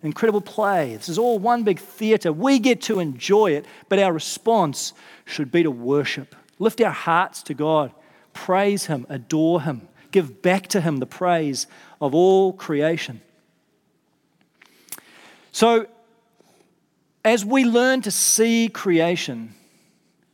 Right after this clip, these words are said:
as a temple, it's gonna change the way that we relate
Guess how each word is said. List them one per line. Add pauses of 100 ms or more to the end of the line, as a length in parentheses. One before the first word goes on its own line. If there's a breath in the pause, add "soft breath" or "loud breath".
(640)
as
a
temple, (960 soft breath)
it's
gonna
change
the
way
that
we
relate